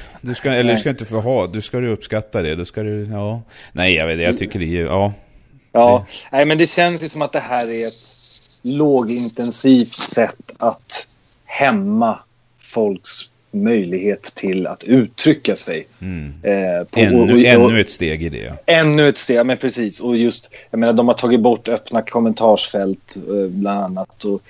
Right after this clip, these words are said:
Speaker 2: de ska kartlägga hotet. Det är också såna här lågintensiva hot gentemot människor, att man liksom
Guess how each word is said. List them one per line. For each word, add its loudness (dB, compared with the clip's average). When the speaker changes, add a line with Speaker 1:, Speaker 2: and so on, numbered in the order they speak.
Speaker 2:
de 4
ska 0
kartlägga 2
hotet. -2
Det 8
är 8
också 2
såna -2
här 2
lågintensiva 2
hot -2
gentemot 0
människor, 2
att 0
man -4
liksom -6